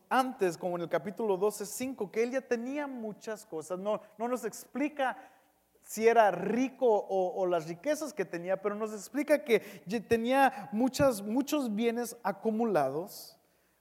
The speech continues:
desde el ve-, capítulo doce. Y en el versículo dos del capítulo trece hay una clara indi-, eh, descripción de sus riquezas,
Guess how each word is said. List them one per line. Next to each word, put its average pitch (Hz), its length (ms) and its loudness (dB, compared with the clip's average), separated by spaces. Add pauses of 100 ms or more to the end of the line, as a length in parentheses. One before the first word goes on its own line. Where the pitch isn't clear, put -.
(100)
desde 175 360 2
el 185 160 -2 (160)
ve-, 180 360 -2
capítulo 233 600 2
doce. 147 500 -8 (400)
Y 233 140 2
en 226 100 4
el 226 340 2 (260)
versículo 233 680 6
dos 254 240 6
del 220 140 2
capítulo 208 580 -2
trece 247 680 -2 (360)
hay 226 180 0
una 254 240 0
clara 262 320 -2
indi-, 262 500 -6
eh, 180 320 -2 (840)
descripción 208 1000 -2
de 180 120 -2
sus 165 340 -10
riquezas, - 880 -12